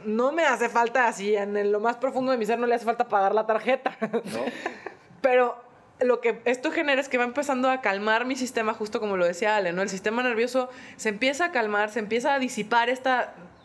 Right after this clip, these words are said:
Speaker 1: urgencia de salirte del estrés que traes. Y entonces ya puede surgir una respuesta, ya puedes decir, "Ah, ¿sabes qué? Mira, no había visto que podía vender tal cosa y puedo ir a Facebook a tal y por eso gano más dinero y pago mi tarjeta mañana". O sea,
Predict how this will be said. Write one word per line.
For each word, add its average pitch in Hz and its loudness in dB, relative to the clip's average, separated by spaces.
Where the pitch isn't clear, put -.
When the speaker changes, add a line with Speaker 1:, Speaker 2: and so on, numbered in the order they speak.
Speaker 1:
urgencia 262 2
de 254 2
salirte 233 -2
del 233 2
estrés 220 -2
que 247 -2
traes. 247 0
Y 233 0
entonces 302 0
ya 339 2
puede 277 2
surgir 214 -2
una 202 -2
respuesta, 175 -4
ya 254 2
puedes 285 2
decir, 254 0
"Ah, 381 4
¿sabes 320 0
qué? 320 -2
Mira, 320 0
no 294 2
había 302 4
visto 311 -6
que - -2
podía 214 2
vender 277 -2
tal 262 -2
cosa 254 0
y 254 -2
puedo 240 0
ir 254 0
a 254 2
Facebook 226 0
a - -2
tal 214 2
y 185 -6
por 190 -2
eso 190 -2
gano 277 2
más 277 0
dinero 269 2
y 294 -4
pago 247 0
mi 226 -4
tarjeta 202 -2
mañana". 190 -4
O 185 -6
sea, 202 -4